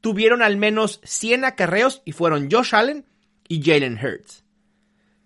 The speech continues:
De ese mismo top doce, cuatro son los quarterbacks que tuvieron al menos sesenta acarreos. Los primeros dos que ya mencioné, y se suman Justin Herbert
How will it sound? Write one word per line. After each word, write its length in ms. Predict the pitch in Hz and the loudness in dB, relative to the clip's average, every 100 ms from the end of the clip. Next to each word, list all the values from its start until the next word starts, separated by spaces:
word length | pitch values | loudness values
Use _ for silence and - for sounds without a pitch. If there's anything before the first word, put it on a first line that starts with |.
| _ - | _ -8
De 220 | 143 185 | 0 2
ese 180 | 220 247 | 4 2
mismo 380 | 254 247 233 226 | 2 0 0 2
top 200 | 233 196 | 0 0
doce, 560 | 190 220 214 254 262 _ _ _ | 2 2 2 -2 -4 _ _ _
cuatro 600 | - 220 240 269 220 220 | -2 4 4 4 0 -2
son 220 | 214 208 | -2 -4
los 180 | 214 208 | -4 -4
quarterbacks 540 | - 214 214 214 208 - | -2 0 2 2 0 -8
que 140 | 202 | -8
tuvieron 460 | - 180 190 214 208 | -6 -2 -2 0 0
al 140 | 185 | 0
menos 460 | 196 202 208 202 - _ - | -2 -2 -2 -4 -10 _ -12
sesenta 600 | - 165 - 190 180 180 | -8 -6 -4 -4 -2 -2
acarreos. 600 | 165 156 165 139 110 - _ _ _ - | 0 0 2 -2 -4 -14 _ _ _ -2
Los 300 | 151 170 170 | 4 4 2
primeros 380 | 170 196 226 | -2 0 2
dos 180 | 208 226 | 2 -2
que 100 | 214 | 0
ya 140 | 208 208 | 2 2
mencioné, 640 | 208 196 180 202 285 - _ _ _ - | 2 -2 -2 0 -2 -4 _ _ _ -4
y 140 | 208 | -2
se 160 | 202 180 | 0 -2
suman 460 | 233 214 156 - 123 | 0 0 0 -4 -6
Justin 360 | 151 277 339 320 | 0 0 0 -2
Herbert 480 | 240 226 311 339 | 0 0 -2 -8